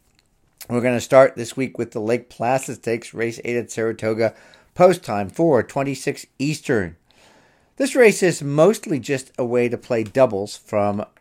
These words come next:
this race into race nine, the Smart and Fancy Stakes, which has a large field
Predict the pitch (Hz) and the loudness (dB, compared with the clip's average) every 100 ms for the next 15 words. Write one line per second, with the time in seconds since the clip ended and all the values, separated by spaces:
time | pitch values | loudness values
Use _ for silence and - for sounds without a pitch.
0 | _ _ _ 117 117 - 110 98 - 113 | _ _ _ -8 -8 -6 -6 -6 -8 -8
1 | 110 101 95 - 101 107 104 90 87 87 | -6 -6 -6 -8 -8 -4 -4 -4 -8 -12
2 | - 113 85 - 107 113 - - - - | -10 -10 -10 -10 -6 -6 -8 -14 -14 -14
3 | - 87 110 98 95 101 123 120 - 92 | -16 -8 -6 -6 -4 0 0 -2 -8 -6
4 | 90 | -6